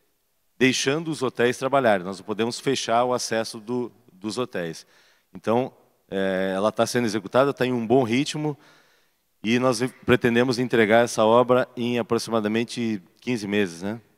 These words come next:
Próximos quinze meses nós vamos entregar essa duplicação.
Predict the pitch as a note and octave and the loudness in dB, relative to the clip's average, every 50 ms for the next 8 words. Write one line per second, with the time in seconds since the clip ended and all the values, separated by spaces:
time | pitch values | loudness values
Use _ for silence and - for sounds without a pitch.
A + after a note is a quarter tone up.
0 | _ _ _ _ _ _ _ - G2 - - G#2+ G2 - - _ _ _ _ _ | _ _ _ _ _ _ _ -20 -20 -18 -16 -16 -14 -14 -16 _ _ _ _ _
1 | - A2+ A2+ G2+ G#2 G2+ G#2+ A2 G2+ A2+ G2+ F#2 G#2+ A2 G2+ - G#2+ G2+ G2+ G2 | -10 -10 -8 -6 -4 -2 -2 -2 -2 -4 -6 -6 -8 -8 -6 -6 -6 -4 -4 -6
2 | - G2+ G2 F#2 E2+ G2+ F#2 - F#2+ - - - C#2+ E2 | -6 -8 -12 -12 -12 -12 -10 -10 -10 -10 -10 -14 -16 -16